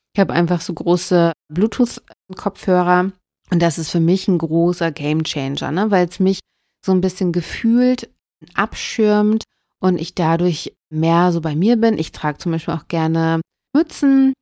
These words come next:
Ja, wir können gerne auch nochmal über meine Neurodivergenz <laughs> irgendwann reden. Keine Ahnung, ich hab nichts, ne, bestätigt so. Aber das hilft manchmal schon, gerade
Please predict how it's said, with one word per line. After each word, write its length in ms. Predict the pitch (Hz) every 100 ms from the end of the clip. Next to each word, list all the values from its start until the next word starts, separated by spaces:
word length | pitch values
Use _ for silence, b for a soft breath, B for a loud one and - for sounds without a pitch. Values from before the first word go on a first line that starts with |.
| _
Ja, 300 | 180 180 190
wir 80 | 160
können 320 | - 165 160
gerne 380 | 160 175 208 -
auch 120 | 170
nochmal 500 | 170 170 165 165 165
über 480 | - 160 165 156 156
meine 300 | 160 160 160
Neurodivergenz 880 | 156 156 - - 156 151 160 220 -
<laughs> 0 |
irgendwann 640 | 190 269 240 311 - 196 240 -
reden. 300 | 190 190 196 196 _ -
Keine 280 | - 151 117
Ahnung, 200 | 147 147
ich 140 | -
hab 220 | 165 -
nichts, 440 | 170 156 - - - _ _ -
ne, 140 | 214
bestätigt 640 | 190 190 190 185 185 185
so. 180 | - 202 - _ _ _ -
Aber 280 | 165 175 165
das 300 | 175 170 - _ _ 151 _ _ _ _ -
hilft 320 | 247 - -
manchmal 500 | 190 175 170 165 160
schon, 640 | - - 165 180 185 185
gerade 720 | 180 - 160 165 175 175 170